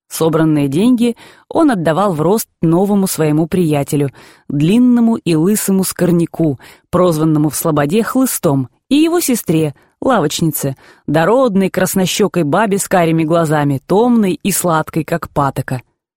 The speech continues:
Все в доме строго делилось. Один день обед готовила себе бабушка из провизии, купленной на ее деньги, на другой день провизию и хлеб покупал дед, и всегда в его дни обеды бывали хуже.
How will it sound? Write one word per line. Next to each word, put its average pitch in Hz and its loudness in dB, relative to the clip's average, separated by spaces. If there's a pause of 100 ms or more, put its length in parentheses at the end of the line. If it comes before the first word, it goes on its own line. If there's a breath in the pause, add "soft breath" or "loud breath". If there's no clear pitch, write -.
(280)
Все 349 -4
в 285 0
доме 285 2
строго 254 0
делилось. 180 0 (400 soft breath)
Один 247 2
день 226 0
обед 185 0
готовила 170 0
себе 156 -2
бабушка 151 -2 (260)
из - -4
провизии, 220 0
купленной 220 2
на 214 2
ее 214 2
деньги, 185 0 (400 soft breath)
на 185 2
другой 180 2
день 311 2
провизию 190 0
и 175 -2
хлеб 175 0
покупал 247 -2
дед, 180 -2 (340)
и 247 2
всегда 202 0
в 151 -4
его 160 0
дни 226 2
обеды 202 0
бывали 160 0
хуже. 147 -4